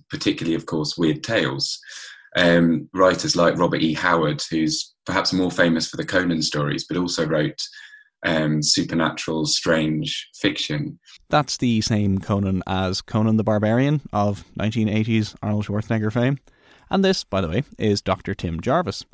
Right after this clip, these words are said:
Speaker 2: lecturer at the University of Bedfordshire in England and author of weird fiction.
Speaker 1: I'm Tim Jarvis. Um, I write fiction as Timothy J Jarvis. Um, and my fiction is, is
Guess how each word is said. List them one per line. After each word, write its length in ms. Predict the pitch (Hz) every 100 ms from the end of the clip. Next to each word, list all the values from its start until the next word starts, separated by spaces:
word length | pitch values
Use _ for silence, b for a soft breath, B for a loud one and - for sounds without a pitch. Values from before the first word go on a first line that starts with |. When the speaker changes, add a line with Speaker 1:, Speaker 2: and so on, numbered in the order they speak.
| b b b
Speaker 2:
lecturer 440 | 110 117 - 120 -
at 220 | 101 104
the 80 | 101
University 520 | 101 104 101 101 - -
of 220 | 92 -
Bedfordshire 460 | 127 135 110 - 95
in 240 | 90 90
England 380 | 175 180 92 101 -
and 260 | 175 175 - _
author 320 | - - 95 - -
of 100 | 92
weird 300 | 92 87 -
fiction. 380 | 139 - - - _ _ 123
Speaker 1:
I'm 140 | 127
Tim 200 | - 151
Jarvis. 540 | 120 95 95 101 - -
Um, 400 | 95 92 90 90 -
I 100 | 92
write 440 | 98 110 101 101 - - -
fiction 360 | 120 110 104 92
as 140 | 87 -
Timothy 360 | 98 87 85
J 260 | 78 82 76
Jarvis. 600 | 73 71 71 67 - - b b b b b
Um, 440 | 90 87 85 87 87
and 220 | 95 98 90
my 120 | 120 113
fiction 360 | 139 - 120
is, 440 | 113 110 - - _
is 300 | 104 101 -